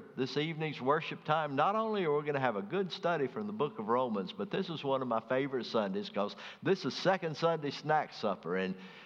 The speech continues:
Nancy tells me we're gonna be prepared for the cold weather coming by the snack supper we share together tonight. So we're really looking forward to that, and I hope you'll come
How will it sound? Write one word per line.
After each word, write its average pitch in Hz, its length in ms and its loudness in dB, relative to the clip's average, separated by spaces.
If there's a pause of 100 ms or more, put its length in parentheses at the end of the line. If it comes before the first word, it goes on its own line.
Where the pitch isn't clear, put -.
Nancy 151 480 2
tells 147 420 2
me 139 180 4
we're 143 200 2
gonna 123 160 2
be 113 160 2
prepared 156 1000 0
for 107 160 0
the 98 120 -4
cold 165 480 0
weather 156 320 2
coming 98 580 0 (460)
by 107 160 4
the 87 120 -6
snack 120 380 0
supper 107 300 -2
we 107 180 -4
share 107 300 2
together 92 400 -2
tonight. 92 560 0
So 101 120 -2
we're 143 240 0
really 135 320 2
looking 107 360 -2
forward 98 380 0
to 87 80 -10
that, 80 340 -2
and 90 80 -8
I 104 100 0
hope 107 260 -2
you'll 98 120 -2
come 92 340 -2